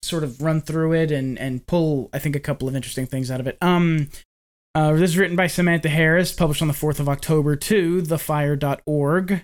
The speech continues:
the Foundation for Individual Rights and Education. Um, as the Department of Education continues to consider more than one hundred thousand comments on its proposed new Title nine regulations, the tide of lawsuits from accused students who allege they were denied a fair process in campus judicial proceedings continues to rise in the courts.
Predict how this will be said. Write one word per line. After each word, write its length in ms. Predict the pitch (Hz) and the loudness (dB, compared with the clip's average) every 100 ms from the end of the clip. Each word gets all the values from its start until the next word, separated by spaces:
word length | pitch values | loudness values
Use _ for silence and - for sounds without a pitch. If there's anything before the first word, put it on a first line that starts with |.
| - | -6
the 80 | 135 | -4
Foundation 380 | 147 143 143 | 0 0 0
for 60 | 131 | -2
Individual 320 | 143 139 139 | 0 -2 -2
Rights 160 | 139 139 | -4 -2
and 60 | |
Education. 580 | 147 127 165 143 147 156 - - _ _ _ _ _ | -2 0 0 2 0 0 -4 -20 _ _ _ _ _
Um, 920 | 170 175 175 175 170 165 160 151 147 - | 0 4 4 4 4 2 2 2 0 0
as 160 | 196 190 | 0 2
the 80 | |
Department 360 | 208 233 294 254 | 0 0 0 0
of 40 | |
Education 360 | 202 214 208 214 | 0 2 2 0
continues 400 | 147 160 214 208 | -4 0 0 0
to 100 | 202 | -2
consider 420 | 190 - 170 165 | -2 -4 -2 0
more 260 | 190 170 175 | 2 2 2
than 240 | 170 156 | 2 0
one 140 | 165 170 | 0 0
hundred 520 | 175 202 170 160 147 | 2 2 2 -2 -2
thousand 360 | 139 131 131 | -2 -2 -4
comments 460 | 127 139 135 135 139 | -2 -2 -2 -2 -2
on 180 | 135 135 | -2 -4
its 120 | 110 | -6
proposed 480 | 147 - 156 151 135 | -8 0 2 2 2
new 160 | 156 | 0
Title 280 | 147 151 139 | 0 0 0
nine 240 | 135 143 147 | -2 0 0
regulations, 600 | 139 135 131 131 147 - - _ - | 0 0 0 0 -4 -6 -16 _ -6
the 60 | 156 | -2
tide 240 | 175 196 | 0 0
of 100 | 180 | 0
lawsuits 540 | 170 185 196 160 120 | 0 0 0 0 -2
from 160 | - 135 | -4 -6
accused 320 | - 147 139 | -2 0 0
students 320 | - 143 123 | -2 -2 -2
who 120 | 151 131 | -2 0
allege 340 | 131 147 151 | 2 0 0
they 120 | 147 | 0
were 100 | 135 | 0
denied 480 | 123 123 147 170 170 | -2 0 2 2 0
a 40 | 147 | -4
fair 300 | - 165 185 | 0 2 2
process 540 | 196 190 180 202 180 | 0 -2 2 2 2
in 80 | 185 | 0
campus 380 | 180 185 180 160 | 0 0 -2 -2
judicial 240 | 196 - | -2 -2
proceedings 360 | - - 165 156 | -4 -2 0 0
continues 580 | 165 156 214 196 113 101 | -2 0 2 2 0 -4
to 100 | 131 | -6
rise 280 | 131 120 123 | -6 -6 -6
in 40 | |
the 80 | 113 | -6
courts. 380 | 165 147 - | -4 -4 -6